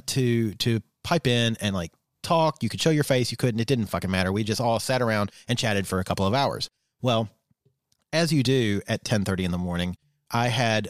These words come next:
three glasses of bubbles and then two glasses of white wine and then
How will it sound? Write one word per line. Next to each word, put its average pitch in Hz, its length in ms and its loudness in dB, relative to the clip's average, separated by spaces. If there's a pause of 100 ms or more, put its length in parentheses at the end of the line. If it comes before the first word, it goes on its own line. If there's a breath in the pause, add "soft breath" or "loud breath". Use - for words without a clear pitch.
three 147 240 0
glasses 135 340 0
of 117 120 2
bubbles 98 340 0
and 107 160 0
then 104 140 0
two 120 180 0
glasses 107 400 -2
of 101 140 -6
white 95 240 -2
wine 104 340 0 (340)
and 117 220 -2
then 143 480 0